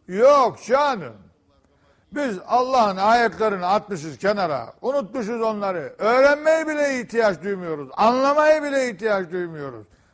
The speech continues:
Bırak o ayeti diyoruz efendim. Heh. Sen böyle yaptın dünyadayken ey kulum.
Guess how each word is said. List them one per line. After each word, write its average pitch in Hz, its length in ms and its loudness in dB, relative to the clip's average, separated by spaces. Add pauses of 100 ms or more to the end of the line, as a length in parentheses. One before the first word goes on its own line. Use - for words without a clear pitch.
(160)
Bırak 247 360 4
o 294 80 8
ayeti 277 480 4
diyoruz 226 380 -2
efendim. 143 460 -10 (800)
Heh. 285 180 2 (2500)
Sen 302 580 0
böyle 311 280 8
yaptın 190 520 4
dünyadayken 147 840 -6
ey 262 200 4
kulum. 175 320 0